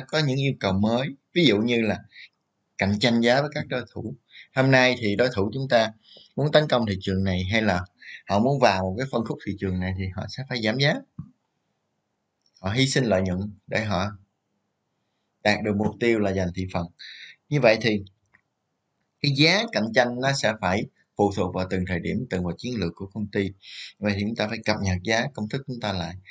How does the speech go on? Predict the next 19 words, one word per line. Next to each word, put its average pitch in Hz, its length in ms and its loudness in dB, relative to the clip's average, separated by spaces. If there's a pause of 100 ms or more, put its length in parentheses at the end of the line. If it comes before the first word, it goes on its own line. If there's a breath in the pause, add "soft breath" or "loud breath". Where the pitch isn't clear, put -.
(280 loud breath)
để 101 240 4
chúng 156 180 -6
ta 117 140 2
đánh 151 280 0
giá 143 340 2
rằng 92 240 -4
là 85 200 -6 (380 soft breath)
ở 110 260 2
cái 165 120 0
mức 165 160 0
độ 98 160 0
cạnh 90 220 -2
tranh 107 160 0
này 92 260 -2
thì 92 160 -6
chúng 117 180 -10
ta 107 180 -2 (520)
sử 110 280 2
dụng 95 260 2